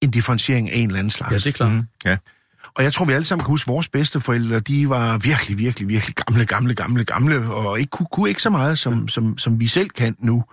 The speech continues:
Speaker 1: når vi er oppe i alderen. Øhm, men der er brug for en eller anden individuel, øh, vurdering, eller en eller anden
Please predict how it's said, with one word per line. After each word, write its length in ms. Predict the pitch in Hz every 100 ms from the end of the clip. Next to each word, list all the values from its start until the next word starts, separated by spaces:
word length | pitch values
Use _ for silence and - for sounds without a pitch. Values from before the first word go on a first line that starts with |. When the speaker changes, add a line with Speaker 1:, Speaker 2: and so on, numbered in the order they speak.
| - - _
Speaker 1:
når 140 | 131 120
vi 120 | 165
er 40 |
oppe 200 | 123 123
i 40 | 92
alderen. 380 | 90 82 69 - _ _ _ _ _ _ _ _
Øhm, 520 | 117 117 110 113 117 - -
men 160 | 139
der 80 | 143
er 40 | 139
brug 200 | 208 175
for 80 |
en 100 | 185
eller 120 | 180 147
anden 160 | 156
individuel, 720 | 139 143 143 113 107 110 110 - -
øh, 240 | 110 110
vurdering, 460 | 120 131 143 120 110
eller 280 | 110 110 95 -
en 240 | 147 165 147
eller 140 | 139
anden 380 | 131 147 151